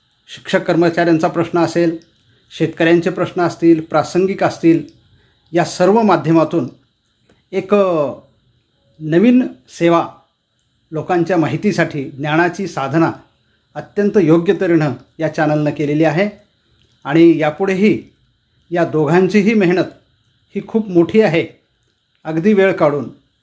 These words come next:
अगदी यथार्थ परिस्थितीचं मत मांडत असताना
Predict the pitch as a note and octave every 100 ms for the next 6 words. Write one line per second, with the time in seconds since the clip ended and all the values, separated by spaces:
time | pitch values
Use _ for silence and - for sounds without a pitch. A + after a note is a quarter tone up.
0 | _ C3+ D3 F#3 G#3+ A3+ A3 _ - D3
1 | D3 F#3 G3+ - G3+ G3+ E3+ F3 F3+ G3
2 | E3+ - E3 E3+ E3+ F3+ F3 D3+ D#3+ D3
3 | - D3+ C3